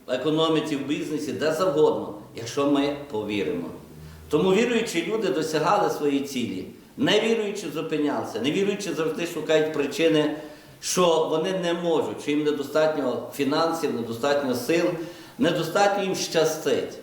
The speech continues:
Неправда. Бог завжди допомагає тим, хто наполегливо йде, хто вірить і хто не сумнівається в тому, що він осягне своєї цілі. Ми з вами пригадуємо собі про те, як Богом вибраний народ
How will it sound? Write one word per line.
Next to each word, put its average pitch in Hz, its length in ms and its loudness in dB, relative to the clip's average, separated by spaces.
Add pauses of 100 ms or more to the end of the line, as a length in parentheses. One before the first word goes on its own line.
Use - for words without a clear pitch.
(100)
Неправда. 156 800 0
Бог 185 420 0
завжди 160 280 2
допомагає 160 520 2
тим, 160 340 0 (300)
хто 165 300 2
наполегливо 147 720 -2
йде, 117 340 -4 (100)
хто 143 360 2 (280)
вірить 180 540 2
і 131 60 -6
хто 156 280 2
не 143 200 4 (180)
сумнівається 160 720 0
в - 100 -4
тому, 156 320 2 (300)
що 160 120 0
він 156 300 2
осягне 143 800 0 (240)
своєї 135 380 2
цілі. 92 440 -4 (400)
Ми 143 220 2
з - 40 -2
вами 135 540 4
пригадуємо 147 520 2
собі 135 460 4
про 127 200 0
те, 147 500 2
як 143 420 2
Богом 156 240 4
вибраний 170 440 2
народ 143 520 2